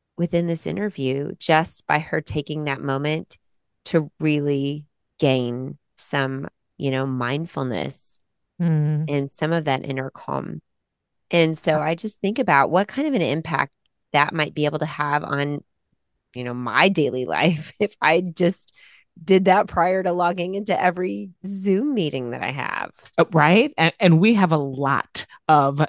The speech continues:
Speaker 2: damn Zoom meetings.
Speaker 1: <laughs> Yeah, right.
Speaker 2: Right? I mean, I don't, I don't know about you, but I could definitely use a little more calm, a little more mindfulness in my life.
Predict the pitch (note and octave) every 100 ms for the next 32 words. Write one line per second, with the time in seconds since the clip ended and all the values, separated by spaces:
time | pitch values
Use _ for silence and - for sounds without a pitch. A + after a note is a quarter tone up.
0 | - D#3 C#3+ D3 D3+ C#3 D#3+ D#3 D#3 D#3
1 | D#3+ E3 C#3+ G#2+ F#2+ - - F3 F3 -
2 | D#3 - E3 D#3+ F3+ F3+ G#3 D4 - _
3 | _ _ _ _ _ A3 A#3 - B3 C4+
4 | A#3 D3+ - _ _ F#3 G#3 G3 C#3+ C3+
5 | C3+ B2+ - A#2 A2 C3 - D3+ E3+ G3+
6 | F#3 - G3 D3+ E3+ E3 - G3 F#3+ -
7 | F#3+ F#3 C#3+ D3+ D3 D3 C#3+ C#3+ C#3 -
8 | - _ _ _ _ - B2+ A#2+ C3 C#3+
9 | D#3+ C#3+ C3+ C3+ - C3 A2 G1+ - G2
10 | - C3+ D3 F3 F#3 G3 G3 G3+ G3 E3+
11 | C#3 D3+ D#3+ D#3+ - C#3 B2 A2+ A2+ -
12 | - D3+ C#3+ C#3+ C#3 D#3 E3+ A#2 C2 C2
13 | - - -